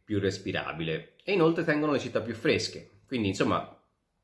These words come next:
ci aiutano a vivere meglio anche nelle giungle urbane, quindi dovremmo piantarne di nuovi, non tagliarne,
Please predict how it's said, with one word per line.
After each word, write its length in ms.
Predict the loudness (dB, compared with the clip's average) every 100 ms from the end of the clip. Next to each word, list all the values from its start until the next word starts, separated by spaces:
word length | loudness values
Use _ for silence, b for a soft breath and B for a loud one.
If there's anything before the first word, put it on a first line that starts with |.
| _ _ _ _
ci 140 | -4 2
aiutano 360 | 2 4 4
a 40 | 4
vivere 300 | 4 4 4
meglio 760 | 4 2 2 2 6 4 4
anche 480 | 0 0 0 -2 -2
nelle 260 | 0 2 2
giungle 400 | 2 0 2 2
urbane, 480 | 2 0 0 0 0
quindi 180 | 0
dovremmo 260 | 2 4 2
piantarne 380 | 0 2 2 2
di 60 |
nuovi, 300 | 2 2 2
non 340 | 0 -2 -4 -8
tagliarne, 720 | -6 -2 0 -2 -4 -8 -10